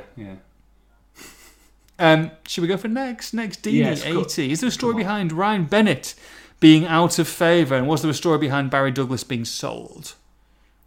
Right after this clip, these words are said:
Speaker 1: Uh, it's just a case of players kind of running their course, I guess. I mean, it, it, Nuno is ruthless in that regard. He, he's not really one for sentiment. Um, we saw it right from when he first walked into the club, really. Dave Edwards had been a
Speaker 2: Yeah.
Speaker 1: fantastic servant, and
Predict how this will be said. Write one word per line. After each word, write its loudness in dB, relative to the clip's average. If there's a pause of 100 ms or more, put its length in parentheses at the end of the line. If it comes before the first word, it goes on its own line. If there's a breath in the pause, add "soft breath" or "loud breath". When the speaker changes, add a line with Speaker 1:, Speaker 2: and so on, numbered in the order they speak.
(160)
Speaker 1:
Uh, -12
it's -10
just -6
a -16
case -4
of -8 (140)
players -6
kind -8
of -10 (500)
running -2
their -8
course, -6
I -6
guess. -12
I -8
mean, -2
it, -6
it, -6 (360)
Nuno -2
is -2
ruthless -4
in -8
that -10
regard. -10
He, -10
he's -10
not -8
really -6
one -6
for -16
sentiment. -12 (720 soft breath)
Um, -6
we -8
saw -4
it -4
right -4
from -4
when -4
he -2
first -4
walked -2
into -2
the -6
club, -2
really. -2
Dave -6
Edwards -8
had -8
been -8
a -10
Speaker 2:
Yeah. -16
Speaker 1:
fantastic -4
servant, -8
and -8